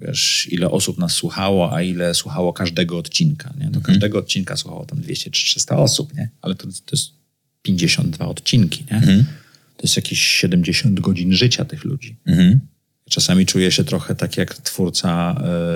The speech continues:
Speaker 1: e, Cywilizacji, nie? Który zrobił grę, która zabrała światu bardzo mądrych ludzi bardzo dużo,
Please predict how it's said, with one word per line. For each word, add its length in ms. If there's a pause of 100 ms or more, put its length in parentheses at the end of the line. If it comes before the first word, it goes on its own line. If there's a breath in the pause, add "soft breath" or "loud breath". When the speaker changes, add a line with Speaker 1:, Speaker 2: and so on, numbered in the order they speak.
Speaker 1:
e, 40
Cywilizacji, 680
nie? 140
Który 200
zrobił 320
grę, 200
która 260
zabrała 600
światu 520 (380 loud breath)
bardzo 300
mądrych 380
ludzi 260
bardzo 320
dużo, 540